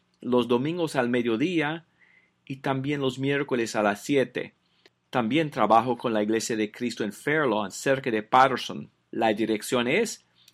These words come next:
cinco, raya quince Plaza Road en Fairlawn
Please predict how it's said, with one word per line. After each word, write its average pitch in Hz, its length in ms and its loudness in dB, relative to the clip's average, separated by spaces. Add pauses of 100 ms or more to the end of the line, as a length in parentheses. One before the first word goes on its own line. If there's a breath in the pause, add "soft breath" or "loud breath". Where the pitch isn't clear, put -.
(100)
cinco, - 580 -4
raya 127 540 0
quince - 560 -4 (600)
Plaza 151 800 2 (140)
Road 123 560 0 (640)
en 120 160 -8
Fairlawn 120 1000 0